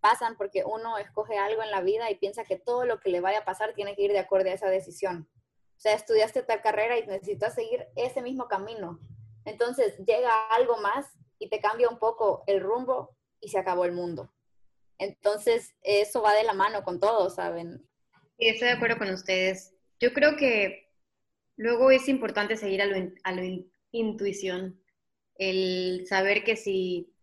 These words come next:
Speaker 2: pues, una pequeña actividad o un hobby te va a hacer sentir, pues, bien al día a día, está bien porque lo estás descubriendo. No significa que de eso dependa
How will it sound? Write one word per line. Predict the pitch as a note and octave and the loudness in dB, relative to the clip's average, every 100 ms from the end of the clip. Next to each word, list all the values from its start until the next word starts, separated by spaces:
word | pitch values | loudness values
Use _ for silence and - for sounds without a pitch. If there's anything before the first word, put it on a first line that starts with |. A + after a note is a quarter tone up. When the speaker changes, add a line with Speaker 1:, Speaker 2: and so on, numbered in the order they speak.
| _ | _
Speaker 2:
pues, | G3+ G3 | -8 -4
una | A3 A#3 | 0 0
pequeña | G#3+ G3+ G#3+ | 2 2 2
actividad | G#3+ G3 F#3 F#3 F#3+ | 0 0 0 2 2
o | G3 | 0
un | G3+ | -4
hobby | G3+ G3 G3 | -2 0 -2
te | F#3+ | -2
va | F3+ | -4
a | F3+ | -4
hacer | G3 F#3+ | -8 -6
sentir, | F3+ F3 F#3 F#3 F#3+ F#3+ - | -8 -4 -2 -2 -2 -8 -10
pues, | F#3+ F#3 | -12 -4
bien | E3+ G3 C#4 F4 - | 0 0 0 -4 -8
al | F3+ F3+ | -10 -2
día | G3 F#3+ | 0 0
a | |
día, | G3 A3+ B3+ B3 - - _ | 2 4 4 2 -4 -16 _
está | F3+ - A3+ | -8 -2 0
bien | A3 A3 A3 | 2 2 2
porque | A3+ G3+ | -2 -2
lo | |
estás | F#3+ G3 G3 | -2 -2 -4
descubriendo. | G3+ F#3 E3+ E3+ E3 D#3 | -6 -8 -6 -4 -4 -6
No | F#3 F#3+ | -10 -8
significa | G#3 F#3 G3 F#3+ | -10 -6 -2 -2
que | F#3+ | 0
de | F3 F3 | 0 0
eso | F#3 | 0
dependa | F3+ F3 F3+ F#3 F#3 F3 | -2 0 -2 0 2 2